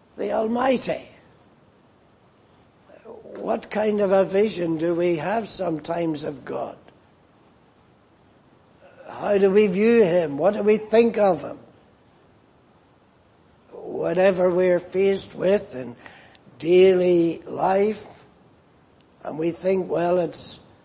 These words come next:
too high for me, the obstacle is too great for me to overcome or to deal with or to manage." How do we view God? Do we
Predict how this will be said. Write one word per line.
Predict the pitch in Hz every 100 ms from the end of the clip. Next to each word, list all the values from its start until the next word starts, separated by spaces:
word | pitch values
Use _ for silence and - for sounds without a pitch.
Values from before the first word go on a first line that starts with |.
| _ _ _ -
too | 175 202
high | 180 190 202 196
for | 196 175
me, | 175 185 196 214
the | 185 160 170
obstacle | 202 170 - 185 156 151
is | 156
too | - 170 185
great | - 180 196 196
for | - 143
me | 160 208
to | 175 170
overcome | 185 151 156 147 165 185 208 160
or | 127 - - -
to | - 123
deal | 156 196 170
with | 175 202 202 -
or | 127
to | 147 135
manage." | 160 196 196 202 196 - - - _ _ _ _ _ _ _ _ _ _ _ _
How | - 185 240
do | 247
we | 247 240
view | 220 233 220
God? | 175 170 135 - - _ - _ _ _ _ _ _ _ _
Do | 190 196
we | 196 196